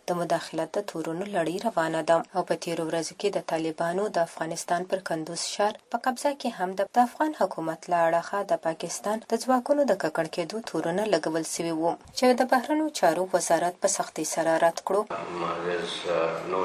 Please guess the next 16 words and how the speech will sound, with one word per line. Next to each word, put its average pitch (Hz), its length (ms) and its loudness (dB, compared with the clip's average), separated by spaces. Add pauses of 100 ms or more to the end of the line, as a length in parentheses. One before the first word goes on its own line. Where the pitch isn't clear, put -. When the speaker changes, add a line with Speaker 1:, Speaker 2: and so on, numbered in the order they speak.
(120)
Speaker 2:
truth 120 260 2 (500)
in, 85 80 2
uh, 82 400 -4 (460)
allegations, 101 760 2
uh, 90 420 -4 (140)
that, 82 220 -2 (140)
uh, 85 120 0
um, 82 500 -4 (220)
uh, 87 260 -4 (140)
Pakistani, 85 600 0 (580)
uh, 82 420 -2 (320)
agencies, 92 720 2 (160)
uh, 85 420 -2
or 85 140 4 (240)
forces 85 420 -4
are 82 160 0